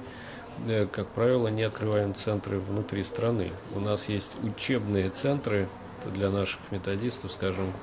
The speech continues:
в Российском университете дружбы народов, э, или мы сейчас планируем такой центр сделать в Институте Пушкина для иностранных студентов.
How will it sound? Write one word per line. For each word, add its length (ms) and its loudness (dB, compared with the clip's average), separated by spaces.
в 60 0
Российском 480 0
университете 420 -2
дружбы 380 -2
народов, 560 2
э, 460 2
или 240 0
мы 140 -2
сейчас 200 -4
планируем 540 -2
такой 300 -4
центр 360 -4
сделать 340 -2
в 80 -4
Институте 380 -4
Пушкина 540 2
для 240 4
иностранных 640 2
студентов. 580 -2